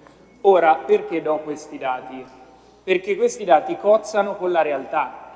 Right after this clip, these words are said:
Noi andiamo, stiamo in questa mobilitazione sanitaria, stiamo parlando con gli operatori e i pazienti.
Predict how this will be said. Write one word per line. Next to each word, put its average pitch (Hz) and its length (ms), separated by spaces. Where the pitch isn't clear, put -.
Noi 202 260
andiamo, 165 840
stiamo 165 680
in 160 140
questa 175 280
mobilitazione 165 720
sanitaria, 165 440
stiamo 160 320
parlando 156 500
con 151 180
gli 156 80
operatori 175 580
e - 20
i - 40
pazienti. 123 720